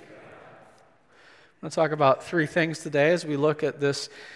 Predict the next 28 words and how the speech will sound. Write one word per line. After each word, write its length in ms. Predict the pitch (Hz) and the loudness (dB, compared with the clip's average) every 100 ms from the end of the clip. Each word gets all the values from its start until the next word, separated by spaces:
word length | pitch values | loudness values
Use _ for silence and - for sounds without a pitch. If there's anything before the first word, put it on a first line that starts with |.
| - - | -16 -2
uh, 300 | 143 135 139 | 2 2 2
at 120 | 139 | -2
this 460 | 160 139 - - - _ - | -2 -2 -4 -8 -12 _ -10
section 500 | - 175 - 180 156 | 2 2 2 -2 -2
of 120 | 147 | 0
the 100 | 143 | 4
letter, 400 | 147 156 233 285 | 6 6 4 0
this 180 | 131 - | -6 -6
section 420 | 160 143 - 147 | -6 -6 -8 -8
of, 180 | 139 143 | -4 -2
uh, 140 | 135 | -2
Second 340 | - 165 151 | -2 -4 -6
Corinthians 400 | - 156 160 143 | -8 -8 -6 -8
seven. 360 | - 165 180 269 - - - - - - - | 0 0 0 -4 -10 -20 -20 -16 -14 -14 -8
Uh, 120 | - 156 | -2 -2
first 260 | 320 294 | -2 -4
of 60 | 233 | 2
all, 120 | 196 | 2
we're 80 | 190 | 2
going 240 | 269 302 | -2 -2
to 80 | 214 | -2
talk 500 | - - 196 190 - | -2 -2 0 -2 -8
maybe 400 | 170 175 180 170 | -10 -4 -2 -2
most 400 | 180 196 175 143 | 0 0 0 -6
generally 800 | 131 151 135 127 113 85 92 101 | -4 -2 -2 -4 -6 -8 -12 -12
at 140 | - - | -14 -10
first 500 | - 135 113 - - | -2 -2 -2 -6 -6
about 420 | 135 139 135 | 0 4 4